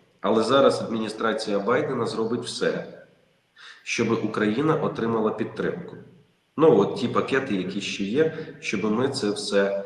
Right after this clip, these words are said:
е, отримали. А, і так да-, і на дві тисячі двадцять п'ятий рік,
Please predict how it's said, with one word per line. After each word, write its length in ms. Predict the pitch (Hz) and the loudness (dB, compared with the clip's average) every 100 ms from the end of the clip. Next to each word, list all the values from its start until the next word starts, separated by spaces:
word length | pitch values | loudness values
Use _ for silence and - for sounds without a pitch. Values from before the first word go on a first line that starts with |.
| - - - | -10 -16 -2
е, 80 | 107 | 0
отримали. 640 | 101 104 - 92 78 85 - - - _ _ | 2 0 0 0 -2 -6 -10 -16 -20 _ _
А, 480 | 101 101 98 95 98 120 | 2 4 6 4 2 -2
і 100 | 117 | -2
так 180 | 113 | -2
да-, 200 | - - 117 | -2 -6 -4
і 120 | 123 | 0
на 120 | 123 | 2
дві 140 | 120 | 0
тисячі 380 | 120 131 117 135 | -4 -6 -6 -8
двадцять 380 | 110 117 110 - | -2 -2 -2 0
п'ятий 360 | 120 104 117 117 | 0 2 0 2
рік, 280 | 190 - | 0 -4